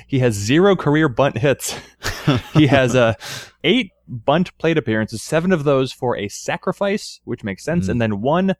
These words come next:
Speaker 1: out in two thousand three. There is no record, uh, therefore, of Ben Davis having a
Speaker 2: <laughs>
Speaker 1: bunt single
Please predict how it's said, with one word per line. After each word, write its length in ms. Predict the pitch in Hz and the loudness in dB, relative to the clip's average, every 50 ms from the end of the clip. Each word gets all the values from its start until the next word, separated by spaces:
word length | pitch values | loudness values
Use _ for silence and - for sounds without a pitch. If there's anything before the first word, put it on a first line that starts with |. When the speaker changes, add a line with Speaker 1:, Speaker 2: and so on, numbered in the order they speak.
| _ _ | _ _
Speaker 1:
out 360 | 165 156 107 110 - - - _ _ _ | -2 0 0 -2 -4 -8 -18 _ _ _
in 200 | 117 113 113 107 | -4 -4 -4 -4
two 140 | 104 - 160 | -2 -2 0
thousand 320 | 156 151 151 139 131 120 - | 0 0 0 0 -2 -6 -6
three. 340 | - 147 135 101 90 - - _ _ _ _ - | -4 -2 -2 -2 -4 -6 -10 _ _ _ _ 0
There 180 | 131 139 139 | 2 2 4
is 240 | 147 139 117 107 123 - | 2 2 0 -2 -6 -8
no 400 | 82 107 110 113 117 135 160 208 | -6 -4 -2 0 2 4 4 4
record, 560 | 208 180 226 262 - - 113 110 107 110 95 - | 4 4 2 2 2 2 0 2 0 -2 -4 -2
uh, 160 | 110 110 107 | -2 0 0
therefore, 400 | 107 110 107 - - 113 120 135 | 0 0 -2 -2 0 0 0 2
of 180 | 101 120 107 110 | 0 -2 -2 -2
Ben 180 | 123 135 160 | -2 -2 0
Davis 340 | 151 127 131 151 156 139 - | 0 0 0 0 -2 -2 -4
having 480 | - - - 170 156 143 147 143 143 - - _ - _ _ _ _ - | -4 -2 -2 -2 0 -2 -2 -2 -4 -8 -12 _ -20 _ _ _ _ -6
a 180 | 110 117 117 | -4 -2 -2
Speaker 2:
<laughs> 120 | 107 101 - | -4 -2 0
Speaker 1:
bunt 200 | 113 127 156 - | 0 0 0 -2
single 560 | - - - 131 143 160 190 196 214 196 | -6 -6 -4 -2 -2 0 0 0 0 0